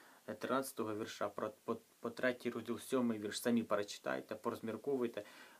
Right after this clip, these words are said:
е, порівняйте те, що записано в посібнику, порівняйте мої думки, е, сформулюйте своє враження від всього прочитаного і з-,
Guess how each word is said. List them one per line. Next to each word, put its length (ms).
е, 80
порівняйте 540
те, 100
що 100
записано 440
в 40
посібнику, 640
порівняйте 640
мої 260
думки, 400
е, 60
сформулюйте 760
своє 460
враження 560
від 220
всього 320
прочитаного 760
і 200
з-, 240